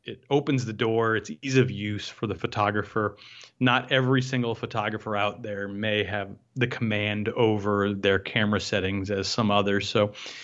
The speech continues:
that helps sort of, uh, get, level the playing field in a sense. And then, of course, if you do go out there and, and,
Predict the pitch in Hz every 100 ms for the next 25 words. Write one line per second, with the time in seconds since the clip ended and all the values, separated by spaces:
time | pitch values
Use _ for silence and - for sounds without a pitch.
0 | - - 151 135 143 131 - - _ _
1 | _ _ - 135 120 113 110 104 101 -
2 | _ - 110 107 113 - 143 - 131 131
3 | 131 131 120 - 113 113 - 107 101 101
4 | 95 - 98 95 - - - - - -
5 | 139 143 143 131 123 123 117 151 131 160
6 | 151 214 151 131 120 123 123 123 127 131
7 | 135 131 131